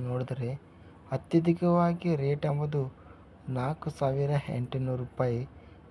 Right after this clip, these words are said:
ಗರಿಷ್ಠ ಬೆಲೆ ಎಂಬುದು ಹೋಗಿದೆ. ಇದಿಷ್ಟು ಕರ್ನಾಟಕ ಕೃಷಿ ಮಾರುಕಟ್ಟೆಗೆ ಸಂಬಂಧಿಸಿದ ಜೋಳ ಬೆಲೆಗಳು ದಿನಾಂಕ ಹನ್ನೆರಡು ಏಪ್ರಿಲ್ ಇಪ್ಪತ್ತು ಇಪ್ಪತ್ನಾಲ್ಕು. ನಮ್ಮ ಚಾನಲವನ್ನು ಇನ್ನೂ ಸಬ್ಸ್ಕ್ರೈಬ್ ಆಗಿಲ್ಲ ಅಂದರೆ ಕೂಡಲೇ ಖಚಿತವಾಗಿ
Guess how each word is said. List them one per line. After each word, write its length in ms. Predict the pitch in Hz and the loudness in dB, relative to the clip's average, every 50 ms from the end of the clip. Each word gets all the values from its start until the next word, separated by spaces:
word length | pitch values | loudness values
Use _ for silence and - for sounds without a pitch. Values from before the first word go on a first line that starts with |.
| - 110 117 | -6 0 4
ಗರಿಷ್ಠ 440 | 117 120 123 120 - - - 139 120 | 4 4 4 2 -4 -4 -2 -2 0
ಬೆಲೆ 180 | 123 123 123 123 | 2 2 2 2
ಎಂಬುದು 280 | 123 123 123 117 113 113 | 0 0 -2 -2 0 0
ಹೋಗಿದೆ. 420 | 113 117 117 117 120 120 135 156 180 185 - - - - - - - - - - - - - - - 143 | 0 0 0 0 -2 0 0 0 -2 -2 -6 -14 -20 -20 -20 -20 -20 -20 -20 -20 -20 -20 -20 -10 -6 0
ಇದಿಷ್ಟು 400 | 143 151 147 - - - 190 185 - - | 0 0 0 0 -2 -2 -2 0 2 2
ಕರ್ನಾಟಕ 540 | 147 143 139 143 143 151 151 165 156 - 160 156 156 156 - | 2 2 2 2 2 2 2 0 0 2 2 0 0 -2 -4
ಕೃಷಿ 240 | 147 135 - - 147 143 139 | -8 -6 -2 0 0 0 2
ಮಾರುಕಟ್ಟೆಗೆ 500 | 139 139 139 - - 139 - 135 - - | 0 -2 -2 -4 -8 -4 -4 -4 -4 -2
ಸಂಬಂಧಿಸಿದ 500 | 131 123 123 123 127 131 127 - 156 160 156 156 160 160 - - - - - - - - - 110 123 | -6 -4 -4 -4 -4 -6 -4 -4 0 0 2 0 0 -2 -6 -14 -20 -20 -20 -20 -14 -10 -6 2 6
ಜೋಳ 240 | 135 143 156 160 165 165 170 170 151 139 | 8 8 10 10 8 8 8 6 6 4
ಬೆಲೆಗಳು 380 | 139 143 143 139 143 143 190 214 185 147 | 4 4 4 4 2 2 2 0 2 2
ದಿನಾಂಕ 300 | 139 131 139 151 160 - 156 135 | 2 2 2 0 2 4 2 4
ಹನ್ನೆರಡು 380 | 123 127 131 135 135 139 156 165 147 127 120 | 4 2 0 0 0 0 0 2 2 0 0
ಏಪ್ರಿಲ್ 340 | 117 - 123 123 120 120 113 | -2 -2 -4 -4 -4 -4 -4
ಇಪ್ಪತ್ತು 300 | - 117 117 - - 110 - | -4 -6 -6 -4 -8 -10 -6
ಇಪ್ಪತ್ನಾಲ್ಕು. 600 | - 123 123 - 123 120 110 110 110 - - 180 208 - - - - - - - - - - - 131 | -4 -6 -6 -4 -4 -2 -2 -2 -4 -2 -2 -2 -2 -2 -6 -14 -20 -20 -20 -20 -20 -14 -6 0 2
ನಮ್ಮ 200 | 135 156 180 202 202 - - | 4 4 4 2 2 0 -2
ಚಾನಲವನ್ನು 600 | 196 202 202 202 196 196 190 196 202 202 202 196 170 160 | -4 -2 -2 -2 -4 -2 -2 -2 0 0 0 2 2 2
ಇನ್ನೂ 220 | 165 170 185 196 196 180 - | 2 2 2 0 -2 0 -2
ಸಬ್ಸ್ಕ್ರೈಬ್ 560 | 160 147 151 - - - 165 175 180 170 156 139 131 | -2 -2 -2 -8 -8 -2 2 2 2 4 2 2 2
ಆಗಿಲ್ಲ 300 | 139 147 156 165 160 160 156 160 | 0 0 -2 -2 -2 -2 -2 0
ಅಂದರೆ 180 | 160 165 196 - - - - | 0 -2 -4 -4 -6 -8 -2
ಕೂಡಲೇ 380 | - 165 170 175 180 175 175 175 - - | 0 2 4 4 4 2 0 -2 -2 -6
ಖಚಿತವಾಗಿ 640 | 135 139 - - 156 151 156 156 156 160 165 165 160 | -6 -6 -4 -2 -2 0 2 2 0 0 0 -2 -2